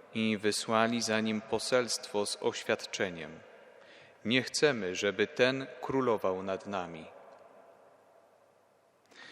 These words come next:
Gdy po otrzymaniu godności królewskiej wrócił, kazał przywołać do siebie te sługi, którym dał pieniądze, aby się dowiedzieć, co każdy zyskał.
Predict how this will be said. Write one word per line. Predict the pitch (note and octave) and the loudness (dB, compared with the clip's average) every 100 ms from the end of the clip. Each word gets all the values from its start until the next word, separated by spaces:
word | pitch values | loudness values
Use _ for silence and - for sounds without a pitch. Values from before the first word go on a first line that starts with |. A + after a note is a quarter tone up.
| - - | -20 -10
Gdy | G2+ G#2+ | 0 2
po | A2+ A#2 | 8 6
otrzymaniu | A2 - A#2 B2+ B2+ | 6 0 2 4 2
godności | A#2 G#2+ A2+ C3+ C#3+ - A2 | 2 2 4 2 2 -6 -6
królewskiej | - G2+ G#2+ B2+ - A2+ F2+ | -2 2 4 2 0 -4 -6
wrócił, | E2+ G#2+ C#3+ - G#2 E2 - - - - | -4 -2 -2 -2 -6 -8 -14 -20 -20 -8
kazał | - A2 A2+ A2+ | 2 4 6 2
przywołać | G#2+ - A2+ C#3+ B2 G2 - | 2 -2 2 4 4 2 0
do | G2 | -2
siebie | - G#2+ G#2+ | -2 -2 -2
te | - G#2 | 0 -2
sługi, | - - A2+ B2+ B2+ B2 - - - | -2 -4 -4 -4 -6 -6 -10 -20 -16
którym | - A#2+ A2 G#2 | -4 -2 0 2
dał | G2 F#2+ | 4 2
pieniądze, | F2+ - G2 A2+ A2 F#2+ F#2+ F2+ - - - | 0 -4 0 0 0 -2 -4 -4 -8 -14 -4
aby | G2+ A#2 | -2 -2
się | - D#3+ | -2 -2
dowiedzieć, | C#3 C3+ A2 G2+ F#2+ A2+ - - - | 0 -2 0 -2 -2 -6 -6 -10 -8
co | - C#3 | -4 -2
każdy | - G#2+ F#2+ G2+ | -2 -4 -4 -8
zyskał. | F2+ F#2+ - - E2 | -6 -6 -6 -6 -8